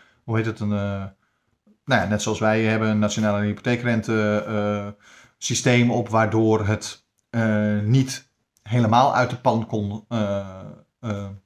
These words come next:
groeien. Een hypotheek bleef vaststaan op een bepaalde prijs en dat betaalde je gewoon. Nou, dat is helemaal losgelaten. Daardoor, eh, zijn, één, de hypotheken gestegen. En niet een beetje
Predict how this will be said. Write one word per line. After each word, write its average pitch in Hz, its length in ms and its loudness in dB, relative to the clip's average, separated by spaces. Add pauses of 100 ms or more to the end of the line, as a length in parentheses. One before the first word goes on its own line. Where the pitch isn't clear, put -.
(160)
groeien. 120 520 2
Een 95 220 -12 (100)
hypotheek 107 480 -4
bleef 98 280 -6
vaststaan 101 540 -2 (260)
op 113 180 -6
een 101 120 -6
bepaalde 95 360 -2
prijs 104 320 0
en 90 80 -8
dat 92 200 -4
betaalde 120 380 2
je 113 80 -2
gewoon. 101 380 -4 (260)
Nou, - 140 0 (100)
dat - 200 4
is 123 120 0
helemaal 135 300 4
losgelaten. 127 720 0 (760)
Daardoor, 226 760 6
eh, 175 180 -2
zijn, 185 400 2 (120)
één, 233 460 2
de 196 60 2
hypotheken 151 720 2
gestegen. 101 720 -2
En 135 180 4
niet 170 180 6
een 135 220 4
beetje 117 560 2